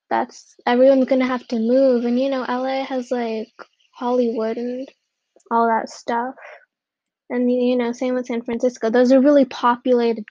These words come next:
places. So everyone from there has to move somewhere else, which is, we don't want that, right? No one wants to move from where they live. Now, what are some simple ways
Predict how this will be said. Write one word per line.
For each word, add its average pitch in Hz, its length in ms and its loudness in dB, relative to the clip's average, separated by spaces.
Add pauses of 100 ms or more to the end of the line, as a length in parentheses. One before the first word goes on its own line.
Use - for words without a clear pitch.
places. 247 760 -8 (380)
So - 120 -14
everyone 330 480 6
from 311 220 2
there 269 320 4
has 254 460 -4
to 233 100 -2
move 247 540 2
somewhere 233 420 -10
else, 233 460 -8
which 247 180 -10
is, 233 320 -8 (580)
we 254 80 4
don't 269 240 2
want 214 340 -4 (100)
that, 294 360 -10
right? 254 560 -4 (720)
No 247 140 0
one 254 240 0
wants 208 540 -8
to 247 160 -8
move 226 400 -6
from 226 240 -8
where 214 180 -6
they 233 180 -6
live. 247 380 -8 (2000)
Now, 262 440 -6
what 277 180 -2
are 349 140 0
some 349 280 -2
simple 277 880 -2
ways 240 920 -2